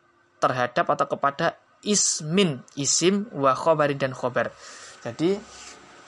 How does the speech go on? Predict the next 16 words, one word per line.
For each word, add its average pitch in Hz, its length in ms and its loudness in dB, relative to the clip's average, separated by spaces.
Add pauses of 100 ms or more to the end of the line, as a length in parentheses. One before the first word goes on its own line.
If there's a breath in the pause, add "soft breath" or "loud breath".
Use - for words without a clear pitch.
(200)
kana 214 320 2
nakis 196 400 2
ini 175 160 -2
adalah 160 320 0
kana 139 320 0
yang 175 160 2
butuh 156 400 -2
kepada 156 400 0
isim 190 240 0
dan 175 160 2
khobar. 180 400 2 (1040)
Mithlu, 165 480 2
contoh, 151 440 2 (600)
kana 196 400 4
Muhammadun 185 640 0
nabiyan. 151 560 0